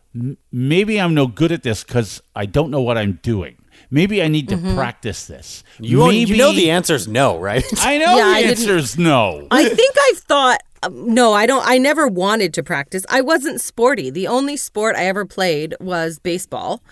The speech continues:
Speaker 1: Right.
Speaker 2: And so I thought, "Oh, baseball throw. I must be decent at that," because I do play baseball. And at the time I did play baseball.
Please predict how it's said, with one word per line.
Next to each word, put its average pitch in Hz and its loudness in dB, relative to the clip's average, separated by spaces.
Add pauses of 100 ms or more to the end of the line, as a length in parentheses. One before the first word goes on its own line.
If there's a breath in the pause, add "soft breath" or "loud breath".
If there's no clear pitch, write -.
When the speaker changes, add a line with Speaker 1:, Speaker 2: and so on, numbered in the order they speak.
(180 loud breath)
Speaker 1:
Right. 214 -2
Speaker 2:
And 214 -4
so 240 -2
I 233 2
thought, 240 -2
"Oh, 247 0
baseball 196 -4
throw. 143 -4
I 147 -2
must 170 -6
be 147 -10
decent 156 -10
at - -14
that," 208 -4
because 214 -6
I 320 -4
do 247 -4
play 160 -6
baseball. 143 -8
And 196 -6
at 170 -6
the 175 -10
time 185 -6
I 175 -4
did 180 -6
play 131 -10
baseball. - -14